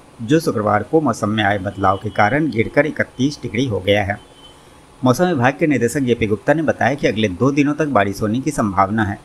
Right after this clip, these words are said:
तापमान में कमी होगी। इंदिरा नगर, गोमती नगर व हजरतगंज समेत कई इलाकों में हल्की बारिश हुई है। वहीं कृष्णा नगर, तेलीबाग में हल्की बौछार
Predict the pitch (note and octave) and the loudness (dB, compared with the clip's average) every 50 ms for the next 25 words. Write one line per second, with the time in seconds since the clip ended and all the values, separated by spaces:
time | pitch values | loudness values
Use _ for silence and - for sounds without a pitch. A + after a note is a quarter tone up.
0 | - - - - A2+ G#2+ - - A2 B2 C#3+ D3+ E3 F#3+ F3 - B2 G#2 G#2 G#2 | -20 -8 0 2 2 2 2 2 -2 -2 0 -2 -2 -4 -4 0 0 0 2 2
1 | F#2+ G#2 G#2+ F#2 G2+ G2+ - - - - - - G#2+ A2 A#2+ B2+ C3+ C3 C3+ C3+ | 0 0 0 -2 -2 -8 -8 -10 -20 -12 -6 -4 -2 0 2 2 2 2 0 -2
2 | D#3+ E3 D3 G#2+ G#2+ G2+ F#2+ F#2+ A#2 A2+ A#2 A2 C3+ C#3 C#3+ C3+ G2+ G#2 F#2 F#2 | -2 -4 -2 -2 -2 -2 0 0 0 0 2 2 2 2 0 0 -2 -2 -2 -2
3 | G#2+ G2 F#2+ G#2+ G#2 G2+ F2+ - A2 G2+ G#2+ C3 D3 D3 - - A2+ G2+ F#2+ G2+ | -2 -2 -2 -2 -4 -2 -2 -2 -2 0 0 0 0 -2 -2 -2 0 0 0 -2
4 | F#2 F#2+ G2 G2 - C#3 C#3 D3+ C3 A2+ F#2+ F#2 - G#2 F2+ G2 G2 A#2+ C#3 - | -2 -2 -2 0 2 2 2 0 -2 -4 -6 -6 -6 -2 0 0 0 0 -2 -4
5 | - G#2+ G#2+ G2+ F2+ F#2+ - - - - - - - - - B2+ B2+ C3 F#3 F3+ | -4 -4 -4 -4 -6 -8 -10 -12 -14 -20 -20 -20 -16 -4 2 2 2 2 2 -2
6 | - A#2+ A2+ - C3 C3 C#3 C#3 C3+ D3+ D3 - C3+ G#2+ G#2 G#2+ G2+ G#2+ A#2 B2 | 0 -2 0 2 0 0 0 0 0 -2 -2 0 0 0 0 2 2 2 2 2
7 | C3 D3 B2+ B2 G#2 F#2 - A2 F2+ G2+ G2+ F#2+ - - G#2 A2+ C3+ F#3+ | 0 -2 0 0 -2 -2 -2 -2 0 0 0 0 0 -2 0 0 0 0